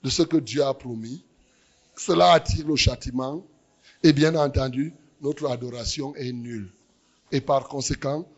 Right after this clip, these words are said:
le non-respect des engagements, l'infidélité, va produire quoi ? Va, pourra te conduire en en,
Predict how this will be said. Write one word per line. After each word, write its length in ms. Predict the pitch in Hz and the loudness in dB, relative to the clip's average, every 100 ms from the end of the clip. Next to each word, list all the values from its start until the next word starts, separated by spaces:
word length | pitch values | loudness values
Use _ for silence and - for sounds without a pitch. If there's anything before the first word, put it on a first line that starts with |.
| _ | _
le 100 | 143 | -6
non-respect 600 | 139 175 202 165 - 156 | -4 -4 -4 -6 -8 -10
des 200 | 139 120 | -10 -10
engagements, 580 | 123 113 113 104 110 117 _ _ _ - | -12 -12 -14 -14 -14 -16 _ _ _ -6
l'infidélité, 1000 | 139 143 143 135 123 113 110 - 127 156 _ _ _ | -4 -4 -10 -12 -10 -10 -8 -6 -6 -10 _ _ _
va 200 | 123 135 | -4 -4
produire 560 | 135 135 120 117 135 135 | -6 -10 -8 -4 -6 -6
quoi ? 320 | 113 113 147 _ _ - | -12 -12 -12 _ _ -4
Va, 340 | 117 135 143 - - | 2 2 2 -6 -6
pourra 240 | 127 143 | 0 0
te 120 | 143 | 0
conduire 520 | 143 127 117 120 135 143 | -4 -6 -4 0 0 0
en 180 | 123 120 | 0 0
en, 320 | 123 147 180 | 2 2 2